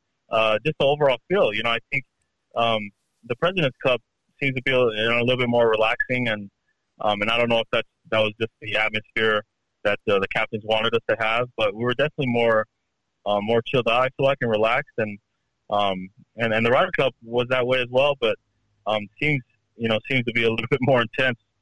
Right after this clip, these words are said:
as far as, uh, the pressure goes and, um, and things like that. But, uh, I, I thought those were a couple differences, and, um, but both, both experiences for me were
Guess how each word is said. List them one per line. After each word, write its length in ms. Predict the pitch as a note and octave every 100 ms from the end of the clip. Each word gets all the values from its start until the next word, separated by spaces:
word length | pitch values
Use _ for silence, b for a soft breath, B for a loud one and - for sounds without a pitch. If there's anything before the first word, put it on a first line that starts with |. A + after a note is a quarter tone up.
| _ _ -
as 80 | -
far 180 | A#2 A2
as, 80 | G#2 G2
uh, 280 | G2 G2 F#2+
the 80 | F#2+
pressure 300 | B2 B2 A2+
goes 280 | G2+ G2+ G2+ G2
and, 120 | F#2 _ _ _ _ -
um, 240 | F#2+ F#2+ F#2
and 120 | F#2+
things 180 | A2 G2+
like 160 | F#2+ -
that. 220 | G#2 F#2 F2+
But, 120 | G2 -
uh, 240 | F#2+ F#2 F2+
I, 200 | G#2+ G#2
I 40 | -
thought 160 | A#2 - E2+ G2
those 160 | A#2
were 80 | A2+
a 40 | G#2+
couple 180 | A#2 G#2 F#2
differences, 540 | G2+ G2+ - G2 G2 F#2
and, 140 | F2+ F2 _ _ _ _ -
um, 360 | F#2 F2+ F2 -
but 180 | G#2 F#2+ _
both, 260 | - A#2+ A#2+
both 140 | - B2+
experiences 460 | A2+ - A#2 - G#2+
for 100 | G#2
me 200 | G2 G2
were 180 | F#2+ F2+